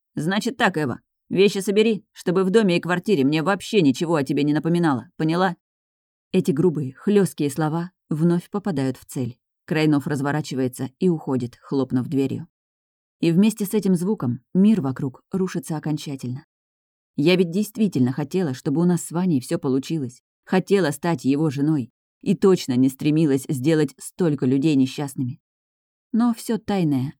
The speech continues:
однажды становится явным. И за все ждет расплата. Только в моем случае она какая-то слишком жестокая.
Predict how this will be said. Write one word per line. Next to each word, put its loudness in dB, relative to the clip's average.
однажды -2
становится -2
явным. -4
И 4
за 2
все -4
ждет -4
расплата. -8
Только 2
в 0
моем 2
случае -6
она 2
какая-то -6
слишком -4
жестокая. -10